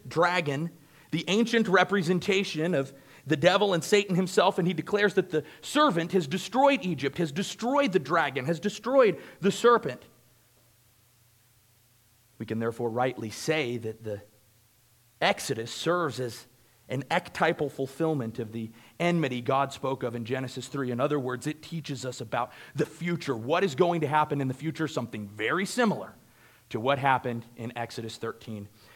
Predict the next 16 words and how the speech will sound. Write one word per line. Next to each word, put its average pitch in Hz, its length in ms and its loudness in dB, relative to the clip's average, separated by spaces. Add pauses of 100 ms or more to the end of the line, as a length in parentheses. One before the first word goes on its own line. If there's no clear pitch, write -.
(120)
and 110 180 -6
fourteen, 120 640 -6 (360)
which 107 180 -10
leads 104 240 -8
us 101 100 -10
to 113 100 -10
number 104 260 -6
three, 120 260 -6
our 104 80 -6
third 120 280 -2
observation. 107 580 -8
The 104 80 -14
servant's 135 420 -6
destruction 156 520 -4
of 156 120 -6
Egypt 110 440 -10